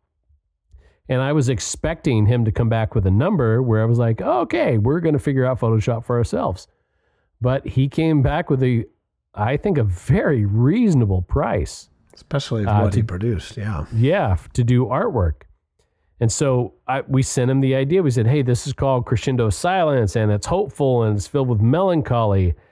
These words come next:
Speaker 1: and there are all these facets going on." And I gave him, you know, a couple paragraphs of,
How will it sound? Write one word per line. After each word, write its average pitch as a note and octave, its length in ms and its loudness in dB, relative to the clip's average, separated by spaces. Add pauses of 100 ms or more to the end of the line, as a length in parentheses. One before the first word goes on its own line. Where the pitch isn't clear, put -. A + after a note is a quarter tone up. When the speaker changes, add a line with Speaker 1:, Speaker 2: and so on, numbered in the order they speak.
(280)
Speaker 1:
and A#2 360 0
there A2+ 80 2
are C3 40 2
all F3 140 2
these D3 200 -2
facets D#3 580 -4
going B2 320 0
on." C3 260 0
And G2+ 120 2
I F#2+ 100 2
gave A#2 260 0
him, G2+ 360 0
you A2 60 0
know, G#2 180 2
a F#2 40 0
couple B2 260 -2
paragraphs G#2+ 760 0
of, D#2+ 120 -2